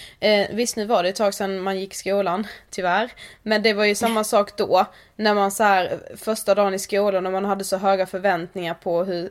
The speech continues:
Speaker 1: eh, sk-, alltså läsåret skulle bli, eller terminen var det ju.
Speaker 2: Mm.
Speaker 1: Och man skulle liksom, ja, men den här terminen ska jag fan i mig, eh,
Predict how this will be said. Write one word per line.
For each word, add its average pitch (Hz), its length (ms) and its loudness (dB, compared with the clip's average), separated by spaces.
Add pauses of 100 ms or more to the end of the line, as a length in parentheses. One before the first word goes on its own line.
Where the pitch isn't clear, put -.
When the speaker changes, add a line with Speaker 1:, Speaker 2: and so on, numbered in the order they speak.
Speaker 1:
eh, 117 100 -6
sk-, - 420 -14
alltså 196 180 -4
läsåret 180 680 0
skulle 170 260 -4
bli, 175 540 -2 (280)
eller 220 140 -2
terminen 175 640 -2
var 175 160 2
det 160 60 -4
ju. 165 160 -2 (180)
Speaker 2:
Mm. 190 300 -10 (220)
Speaker 1:
Och 196 160 0
man 196 140 0
skulle 196 300 -2
liksom, 180 260 -4
ja, 202 100 0
men 196 120 0
den 196 100 -2
här 202 280 -2
terminen 175 440 -6
ska 180 180 -2
jag 175 180 4
fan 175 380 -8
i 170 40 -6
mig, 170 400 -4
eh, 170 240 0